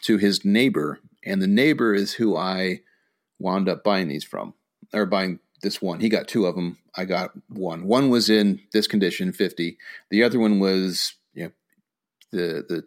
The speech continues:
tab was intact, and it's a really nice example. Uh, would probably grade eighty, eighty-five,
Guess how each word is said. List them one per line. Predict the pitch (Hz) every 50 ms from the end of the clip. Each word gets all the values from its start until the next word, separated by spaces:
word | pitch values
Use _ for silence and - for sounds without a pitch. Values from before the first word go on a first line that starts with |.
| _ _
tab | - - 101 95 95 92
was | 90 90 85
intact, | 98 87 87 - - 117 113 110 110 107 - - -
and | 82 76 73 73 - - - - - - - - - _
it's | _ -
a | 92
really | 95 101 92 98 92
nice | 85 85 85 -
example. | - 82 - - 85 85 82 - - 87 82 85 - _ _ - _ _ _ _ -
Uh, | - 82
would | 85 90 87 -
probably | - 98 90 90 92 87
grade | - 82 92 90 90 78
eighty, | 90 92 92 90 87 87
eighty-five, | 85 85 78 - - 73 73 76 73